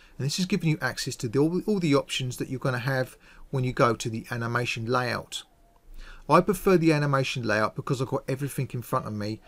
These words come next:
that we're gonna be showing you today. So what I'm gonna do is I'm gonna go from the layout and choose animate. This way we can select on a clip, we can see the settings up here for that clip, we can see our objects list,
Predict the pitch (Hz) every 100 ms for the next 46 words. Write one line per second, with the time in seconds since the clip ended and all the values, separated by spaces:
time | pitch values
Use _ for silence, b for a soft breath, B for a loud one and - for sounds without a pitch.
0 | b - - 110 113 127 - 113 - 143
1 | 127 120 110 98 110 120 107 101 98 -
2 | _ _ _ _ B B - 113 120 156
3 | 196 180 143 123 135 127 123 127 120 113
4 | - 113 113 127 156 170 175 - - -
5 | 110 - 139 123 - - 123 110 98 92
6 | - - _ _ _ _ _ b b b
7 | b b _ - 175 - 165 143 143 -
8 | 127 110 - - 151 - 127 113 - 160
9 | 185 - - 131 131 113 - 147 131 -
10 | - 113 - 220 - 165 131 131 - -
11 | 110 113 - - - 117 110 90 - 135
12 | 180 - - - B B B B B 143
13 | 139 143 - 147 123 - 117 - 220 180
14 | - - - 117 117 - -